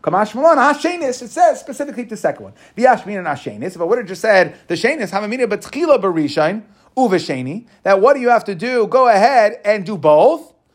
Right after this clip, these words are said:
Kamash Malon, V'chol Shana V'Shana, that tells me, just like every year, I only read the Megillah on one day. I don't read it on two different days, meaning two different months.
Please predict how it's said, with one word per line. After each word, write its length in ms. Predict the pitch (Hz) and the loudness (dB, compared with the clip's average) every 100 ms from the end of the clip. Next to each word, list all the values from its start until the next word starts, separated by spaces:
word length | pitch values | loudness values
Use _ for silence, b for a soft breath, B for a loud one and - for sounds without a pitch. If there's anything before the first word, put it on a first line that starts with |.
| _ | _
Kamash 360 | - 131 190 - | -12 -8 -8 -10
Malon, 720 | 226 302 349 277 262 262 269 b b b | -4 0 2 2 0 -2 -8 b b b
V'chol 420 | 202 214 220 233 | -8 -4 -2 -2
Shana 380 | 220 - 311 285 | -2 -2 -2 -2
V'Shana, 560 | 294 - 349 320 277 277 | -6 -8 -6 -6 -8 -10
that 140 | 262 | -12
tells 280 | 254 294 254 | -10 -8 -10
me, 320 | 226 240 226 b | -12 -14 -16 b
just 140 | 160 165 | -14 -10
like 140 | 190 | -8
every 280 | 214 220 233 | -8 -8 -10
year, 340 | 302 269 262 - | -4 -4 -4 -6
I 140 | 190 | -6
only 240 | 202 208 | -6 -10
read 180 | 214 233 | -14 -16
the 60 | 226 | -14
Megillah 440 | 226 294 254 247 | -6 -4 -2 -4
on 280 | 208 208 208 | -6 -6 -6
one 180 | 320 294 | -6 -4
day. 240 | 214 226 226 | -4 -4 -6
I 80 | 185 | -8
don't 180 | 240 | -8
read 180 | 240 254 | -12 -8
it 240 | 240 233 _ | -6 -6 _
on 160 | 220 - | -14 -14
two 120 | 262 | -14
different 300 | 262 247 233 | -12 -12 -6
days, 540 | 320 247 233 240 - _ _ _ _ _ _ _ _ _ _ | 0 0 -2 -8 -20 _ _ _ _ _ _ _ _ _ _
meaning 300 | 220 220 196 | -8 -8 -8
two 160 | 254 254 | -10 -6
different 260 | 220 240 | -6 -4
months. 540 | 294 285 220 226 - | -2 0 -2 -6 -16